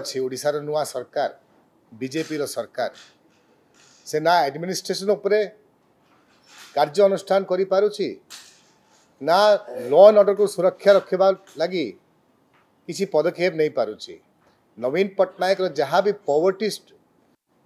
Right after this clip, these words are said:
ପାଇଁ safety net ଥିଲା, social security net ଥିଲା, ସେଇଟା ଗ୍ରାସରୁଟ୍ରେ ସେ ସବୁ ଯୋଜନାଟା fail କରିବାକୁ ଯାଉଛି। ତଥା ଲ ଆଣ୍ଡ order ସିଚୁଏସନଟା, ଖାସ କର ଲେଡିଜମାନଙ୍କ ଉପରେ ଅତ୍ୟାଚାର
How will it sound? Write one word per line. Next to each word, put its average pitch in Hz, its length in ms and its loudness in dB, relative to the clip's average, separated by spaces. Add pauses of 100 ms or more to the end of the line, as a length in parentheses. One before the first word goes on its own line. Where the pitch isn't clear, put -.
(960)
ପାଇଁ 156 160 6 (160)
safety 175 360 -4 (120)
net 175 240 -4
ଥିଲା, 147 260 -2 (360)
social 175 340 -2
security 180 380 -8
net 165 260 -8
ଥିଲା, 131 260 -6 (1000)
ସେଇଟା 165 220 2 (140)
ଗ୍ରାସରୁଟ୍ରେ 160 720 0 (760)
ସେ - 160 -18
ସବୁ 175 240 -2
ଯୋଜନାଟା 180 460 0
fail 175 280 -4
କରିବାକୁ 156 440 -2
ଯାଉଛି। 127 420 -4 (720)
ତଥା 170 180 2
ଲ 131 160 -2
ଆଣ୍ଡ 190 220 6
order 190 220 0
ସିଚୁଏସନଟା, 156 600 -4 (720)
ଖାସ 143 260 -2
କର 185 160 0 (640)
ଲେଡିଜମାନଙ୍କ 180 760 -4
ଉପରେ 165 180 -2
ଅତ୍ୟାଚାର 156 460 -2